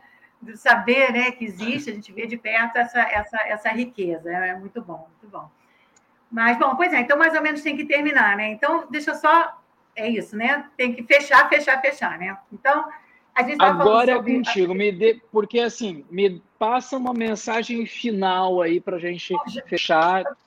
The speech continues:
Speaker 1: Tá,
Speaker 2: com
Speaker 1: posso falar
Speaker 2: chave
Speaker 1: só
Speaker 2: de
Speaker 1: antes
Speaker 2: ouro.
Speaker 1: da mensagem final, só uma coisinha que eu acho super importante, quando a gente tá falando sobre o que as famílias podem falar,
Speaker 2: Pode,
Speaker 1: tem um
Speaker 2: claro.
Speaker 1: detalhe, que no momento da pandemia,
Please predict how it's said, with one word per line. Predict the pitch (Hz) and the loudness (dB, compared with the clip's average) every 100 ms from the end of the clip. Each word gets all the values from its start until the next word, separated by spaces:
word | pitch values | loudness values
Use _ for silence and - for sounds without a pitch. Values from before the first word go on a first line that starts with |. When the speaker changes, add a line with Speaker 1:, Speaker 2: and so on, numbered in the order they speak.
| _ _ | _ _
Speaker 1:
Tá, | 311 254 - - | 6 6 2 2
Speaker 2:
com | 339 | 2
Speaker 1:
posso | 381 | 4
falar | - 359 | 6 6
Speaker 2:
chave | 381 | 6
Speaker 1:
só | |
Speaker 2:
de | 349 370 | 6 6
Speaker 1:
antes | 403 | 6
Speaker 2:
ouro. | |
Speaker 1:
da | 440 - 302 | 2 0 0
mensagem | 302 311 311 302 294 | 6 6 6 2 -4
final, | 269 285 294 294 | 2 4 4 2
só | 302 349 | -2 -2
uma | 359 | -2
coisinha | 339 294 285 277 269 254 | -2 -4 -6 -6 -8 -8
que | - 254 | -10 -4
eu | 254 | 2
acho | 240 240 - | 2 0 -12
super | 339 285 | -10 -10
importante, | 262 233 233 269 262 233 | -10 -12 -10 -6 -6 -8
quando | 247 | -10
a | 247 | -10
gente | 240 | 0
tá | 240 | 0
falando | 233 247 | 0 -8
sobre | 254 247 | -6 -8
o | 240 | -4
que | |
as | 285 277 | -6 -2
famílias | 254 247 247 240 | -2 0 -2 -4
podem | - 214 208 | -4 -6 -6
falar, | - 208 233 | -4 2 2
Speaker 2:
Pode, | 311 | 2
Speaker 1:
tem | 277 | -2
um | - | -2
Speaker 2:
claro. | - - | -2 -4
Speaker 1:
detalhe, | - - - - - _ _ _ _ | -8 -2 0 0 -4 _ _ _ _
que | 349 | -4
no | 339 392 | -2 0
momento | 349 302 - | 0 -2 -6
da | 233 | -8
pandemia, | 247 240 233 214 240 277 233 180 | -6 -4 -6 -6 -8 -8 -6 -8